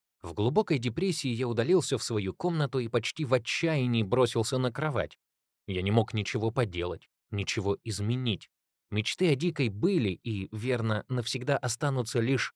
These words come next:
бесплодными мечтами. В совершенно дурном настроении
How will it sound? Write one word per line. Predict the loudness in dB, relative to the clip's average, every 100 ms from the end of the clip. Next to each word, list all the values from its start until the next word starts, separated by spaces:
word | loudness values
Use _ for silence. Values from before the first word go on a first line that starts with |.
| _
бесплодными | -6 -4 -2 2 2 4 0 0 0
мечтами. | 0 -2 -4 -4 -6 -10 -18 _ _ _ _
В |
совершенно | -2 0 2 0 2 2
дурном | 2 2 2 2
настроении | 0 0 0 2 2 2 0